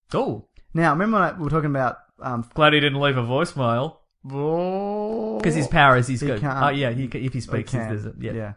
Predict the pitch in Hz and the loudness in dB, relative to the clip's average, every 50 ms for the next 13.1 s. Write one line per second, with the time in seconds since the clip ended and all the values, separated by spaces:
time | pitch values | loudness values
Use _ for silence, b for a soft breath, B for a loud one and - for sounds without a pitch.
0 | _ _ _ _ _ - - 135 - _ _ _ _ 160 151 175 196 196 - - | _ _ _ _ _ -20 -20 -20 -20 _ _ _ _ -6 -4 -4 -4 -6 -8 -8
1 | 175 165 156 156 151 143 - _ _ _ _ _ _ _ _ _ _ - - 117 | -6 -4 -4 -4 -4 -6 -8 _ _ _ _ _ _ _ _ _ _ -16 -12 -12
2 | 98 98 95 95 - - - _ _ _ _ - - - - 185 160 160 202 - | -10 -10 -10 -12 -12 -16 -18 _ _ _ _ -4 -2 0 2 4 4 4 4 2
3 | 156 180 202 196 190 185 - 226 208 220 247 220 262 254 247 - - 185 247 156 | 4 6 6 6 6 6 6 8 8 8 10 8 8 6 6 6 6 6 8 8
4 | 170 208 254 247 262 220 196 226 254 269 269 - - 262 247 226 185 202 208 214 | 8 8 8 6 6 6 6 6 6 8 8 6 6 6 6 6 6 2 0 2
5 | 196 214 214 202 202 185 175 165 - - 180 160 160 - - 151 143 143 151 143 | 4 6 6 6 6 4 0 -2 0 2 4 4 4 2 0 -4 -4 -2 -4 -4
6 | 131 - - 147 113 - - - 143 135 135 151 143 147 160 156 - - 151 143 | -6 -4 -2 -2 -2 -4 -4 -4 -4 -2 -2 -2 -2 -2 -2 -2 -2 -2 -2 -2
7 | 135 131 - 151 127 131 127 - - 123 - 135 123 123 123 120 120 135 123 120 | -2 -2 -4 -4 -6 -6 -8 -10 -10 -10 -4 -2 0 0 0 0 -2 -2 -4 -4
8 | 127 123 123 120 113 110 117 b b b b 147 131 135 135 127 127 123 123 120 | -4 -4 -4 -4 -6 -6 -8 b b b b -4 -4 -2 -2 -2 0 0 0 0
9 | 120 117 117 113 117 110 113 - 123 117 104 - - - _ - 135 120 113 117 | 0 -2 -2 -4 -4 -6 -4 -4 -2 -2 -4 -4 -8 -14 _ -4 -2 -2 -2 -2
10 | - 120 117 113 110 107 110 113 113 110 110 113 131 117 113 110 107 107 - _ | -4 -6 -6 -6 -6 -6 -6 -4 -4 -4 -4 -4 -6 -6 -6 -8 -8 -10 -12 _
11 | _ _ _ - 107 - - 113 117 120 131 135 135 135 - 139 135 135 135 143 | _ _ _ -16 -14 -14 -12 -12 -10 -6 -4 -4 -4 -4 -4 -6 -6 -6 -6 -8
12 | 156 165 - 185 208 - - _ _ _ - 247 302 339 254 - - - - 120 | -10 -10 -12 -14 -14 -16 -20 _ _ _ -16 -14 -14 -12 -12 -14 -14 -12 -10 -8
13 | 120 127 | -8 -10